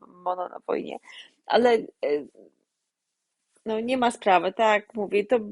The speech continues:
to było bardziej dla zabawy, <laughs> dla, dla treningu niż czegokolwiek innego i chyba dla utwierdzenia się w przekonaniu, że Mono ataki nie są dla mnie. Okej.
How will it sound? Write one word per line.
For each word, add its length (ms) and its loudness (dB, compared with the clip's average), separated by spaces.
to 120 4
było 180 2
bardziej 360 2
dla 140 -2
zabawy, 440 6
<laughs> 40 -10
dla, 140 -6
dla 240 -6
treningu 680 -8
niż 180 -10
czegokolwiek 760 -2
innego 300 -6
i 80 0
chyba 240 0
dla 180 2
utwierdzenia 600 0
się 140 -8
w 40 -18
przekonaniu, 580 -8
że 380 6
Mono 680 6
ataki 420 -2
nie 180 -6
są 220 -12
dla 160 -6
mnie. 300 -18
Okej. 540 2